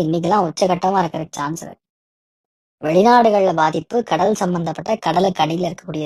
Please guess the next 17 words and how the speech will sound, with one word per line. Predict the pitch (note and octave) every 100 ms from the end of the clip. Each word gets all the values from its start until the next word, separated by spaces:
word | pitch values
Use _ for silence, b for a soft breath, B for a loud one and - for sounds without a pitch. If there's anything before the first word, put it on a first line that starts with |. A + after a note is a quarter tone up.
| -
சீற்றங்கள் | G3+ - F3 E3 C#3+
அதிகமா | D3+ E3+ D#3+
இருக்கும், | C#3+ - F3+ -
பார்த்துக்கணும். | D3 - - G#3+ -
கடகராசி | D#3+ F3+ G#3+ G#3 F#3
நண்பர்கள் | E3+ E3 E3 G#3 E3+
முடிஞ்ச | E3 E3+
அளவுக்கு | E3 F3+ F#3
வீட்டுல | F3 E3+ E3
பெரியவங்களையும் | E3+ F3+ D#3+ D#3 A3 _ _ _ _ _ _
பிரயாணங்கள், | D#3 E3+ G3+ F#3+ E3 G#3
ஃப்ளைட் | F3+ E3 E3+
டிராவல் | E3+ D#3 E3+
இதெல்லாம் | D3+ D3 F#3 E3+
கவனமா | D#3 F3+ F#3
இருக்கக்கூடிய | E3 D3 D3 E3 D#3+
நாளாகப்படும். | C#3+ D3 - - -